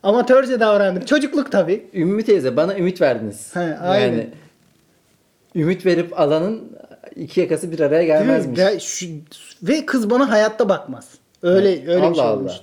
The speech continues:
Speaker 1: Evet.
Speaker 2: Öyle bir, ismi ne kızın?
Speaker 1: Kızın adını hatırlamıyorum şu an
Speaker 2: Yuh
Speaker 1: ya.
Speaker 2: artık yani, yani.
Speaker 1: Abi nereden hatırlayayım? Liseyi bitireli bile kaç yıl olmuş
Speaker 2: Ha,
Speaker 1: lan?
Speaker 2: şey diye düşündüm, acaba ismi gene Ümmü tarzında bir isim mi?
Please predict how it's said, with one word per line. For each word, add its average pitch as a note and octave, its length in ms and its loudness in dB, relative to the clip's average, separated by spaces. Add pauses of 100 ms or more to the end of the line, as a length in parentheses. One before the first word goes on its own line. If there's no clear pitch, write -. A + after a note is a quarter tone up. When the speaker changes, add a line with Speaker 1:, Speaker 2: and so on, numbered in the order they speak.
(120)
Speaker 1:
Evet. E3+ 260 2
Speaker 2:
Öyle E3 240 4
bir, A#2+ 460 -8
ismi G#3+ 280 -6
ne A#3+ 200 -6
kızın? G#3+ 340 -10 (500)
Speaker 1:
Kızın D#3+ 260 -6
adını F3 300 0
hatırlamıyorum D#3+ 640 -2
şu C3+ 160 -12
an B2+ 80 -10
Speaker 2:
Yuh G3+ 200 -2
Speaker 1:
ya. A#3 80 2
Speaker 2:
artık C3 360 -6
yani, C#3+ 280 -6 (220)
yani. C3 220 -4
Speaker 1:
Abi C#4 220 0 (520)
nereden G3+ 320 -2
hatırlayayım? B2+ 480 -6 (400)
Liseyi F3+ 540 -2
bitireli G3 420 -2
bile G3 320 -4
kaç - 280 -6
yıl G#3 80 -2
olmuş A#2 300 -4
Speaker 2:
Ha, B2+ 40 -4
Speaker 1:
lan? C3+ 60 -4
Speaker 2:
şey E3 240 0
diye C3 140 0
düşündüm, A2 240 -10
acaba B2+ 400 -4 (360)
ismi - 320 -8
gene C#3 320 -2
Ümmü C#3 580 -4
tarzında G#2 480 -4
bir F#2 80 -14
isim F#2 260 -16
mi? F#2 100 -16